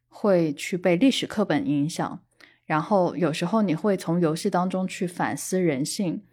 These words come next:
然后去观察人性。就这款游戏几乎就集结了所有我们能想到的，呃，和历史相关的、和地缘战争相关的、和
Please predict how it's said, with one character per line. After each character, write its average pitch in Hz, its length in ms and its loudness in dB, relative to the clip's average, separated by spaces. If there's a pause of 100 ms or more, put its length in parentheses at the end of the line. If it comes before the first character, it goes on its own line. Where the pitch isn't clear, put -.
(240)
然 160 140 -4
后 180 100 -2
去 175 140 -6
观 196 260 2
察 139 240 -2
人 123 240 -2
性。 - 340 -4 (320)
就 233 120 0
这 277 160 4
款 196 160 2
游 156 120 4
戏 196 200 -2
几 247 200 2
乎 247 220 2 (160)
就 226 220 6
集 175 320 -4
结 156 240 -2
了 156 360 0 (280)
所 - 200 -6
有 202 120 4
我 175 100 4
们 160 140 0
能 165 120 2
想 180 360 -2
到 185 200 4
的， - 360 -2
呃， 151 240 -2
和 156 420 2
历 208 180 2
史 147 200 -6
相 160 240 -4
关 160 200 0
的、 147 80 -2
和 160 140 -4
地 185 140 -2
缘 160 200 2
战 180 220 -2
争 175 160 -4
相 156 240 -4
关 143 200 -6
的、 139 140 -4
和 151 440 -8